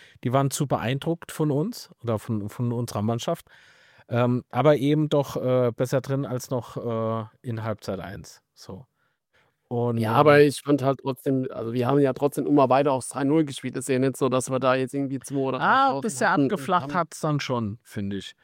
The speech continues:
Speaker 2: Ja, gut,
Speaker 1: Ähm,
Speaker 2: aber man
Speaker 1: aber nochmal, es geht ja
Speaker 2: Ja.
Speaker 1: nicht darum, dass das hätte kippen können. Vielleicht wär's gegen stärkere Gegner gekippt, das kann schon durchaus sein.
Speaker 2: Ja, gut.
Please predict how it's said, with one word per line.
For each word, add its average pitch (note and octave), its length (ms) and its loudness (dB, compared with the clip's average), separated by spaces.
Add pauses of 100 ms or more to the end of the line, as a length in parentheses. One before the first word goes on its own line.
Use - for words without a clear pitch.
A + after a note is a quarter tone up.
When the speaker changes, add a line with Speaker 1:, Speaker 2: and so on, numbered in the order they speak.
Speaker 2:
Ja, A2 260 -4
gut, C3+ 360 0
Speaker 1:
Ähm, - 0 -
Speaker 2:
aber A#2 280 4
man B2 80 4
Speaker 1:
aber D3 240 6
nochmal, D#3+ 460 2
es C3 180 -4
geht E3 220 0
ja C#3 80 4
Speaker 2:
Ja. D3 40 0
Speaker 1:
nicht D#3+ 260 2
darum, D3+ 580 2 (340)
dass D3+ 240 0
das D3 260 0
hätte C3+ 680 2
kippen F3+ 460 -2
können. G#2+ 480 0
Vielleicht C#3+ 480 -2
wär's C#3+ 240 2
gegen B2 240 0
stärkere A#2+ 560 0
Gegner G#2+ 420 -2
gekippt, G#2 420 -4
das A2 140 -2
kann G#2+ 220 -2
schon G#2+ 180 0
durchaus G#2 400 -2
sein. B2+ 320 -2 (140)
Speaker 2:
Ja, - 220 -20
gut. A#2 240 -20